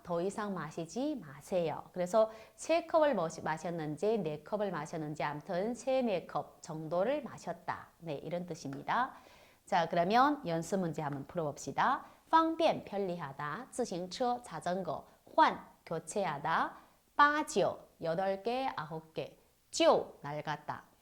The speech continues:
这本书已经有点뭐라? 我想뭐뭐. 뭡니까? 이 책은 좀 낡았습니다. 这本书已经有点旧了. 我想, 낡았으니까 어떻게 해야 돼요?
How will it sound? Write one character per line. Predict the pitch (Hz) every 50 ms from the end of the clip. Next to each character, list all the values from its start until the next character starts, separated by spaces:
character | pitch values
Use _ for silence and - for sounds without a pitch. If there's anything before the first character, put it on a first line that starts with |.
| - - - - _ _ _
这本书已经有点뭐라? | - 392 392 330 254 214 208 - - 277 277 - - 190 185 - 220 240 254 247 208 170 151 151 175 269 294 - 262 190 156 139 139 151 - - 175 165 160 156 151 151 147 151 147 151 190 262 - - -
我想뭐뭐. | - 175 190 220 269 339 - - - 196 151 151 156 151 - - 160 165 165 156 156 143 - - - _ _ _ _ _ -
뭡니까? | 175 175 180 175 156 147 - 202 202 220 233 - -
이 | 220 220 220
책은 | - - 214 196 175 - 208 226 240 254 240
좀 | - 226 220 226 226 240 240 233 -
낡았습니다. | 156 147 139 139 143 147 - 220 302 302 - - 226 208 180 156 143 143 143 143 139 - - - _ _
这本书已经有点旧了. | - 254 220 202 165 175 - 226 208 180 160 - 180 180 170 170 202 214 208 147 131 - - - 339 320 233 143 120 - - - - - - - -
我想, | 233 262 285 - - 233 185 165 156 156 170 - -
낡았으니까 | 202 196 185 190 202 240 269 269 - 247 233 226 - 214
어떻게 | 180 175 175 - - 202 185 180
해야 | 165
돼요? | 170 170 180 190 208 254 294 311